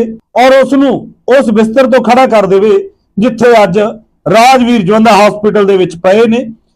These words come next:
ਤਾਂ ਇਹੀ ਉਮੀਦ ਸਾਡੇ ਵੱਲੋਂ ਵੀ ਹੈ। ਤਾਂ ਦੂਜੇ ਪਾਸੇ ਆ ਜਾਓ ਵੀ ਸੁਖਬੀਰ ਸਿੰਘ ਬਾਦਲ,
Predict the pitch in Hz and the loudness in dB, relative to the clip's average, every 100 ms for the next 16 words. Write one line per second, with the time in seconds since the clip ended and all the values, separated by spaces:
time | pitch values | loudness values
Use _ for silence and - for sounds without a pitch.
0 | _ 294 285 285 277 240 233 196 247 254 | _ -2 2 2 2 0 -2 -2 0 2
1 | 240 226 220 180 139 - _ _ _ _ | 0 0 0 0 -4 -8 _ _ _ _
2 | - 294 240 269 294 302 262 247 277 240 | -4 -2 0 0 0 2 0 2 2 2
3 | 240 285 277 254 226 233 302 240 294 294 | 2 0 -2 -2 0 2 0 0 0 2
4 | 233 233 262 262 156 | 2 2 2 0 -2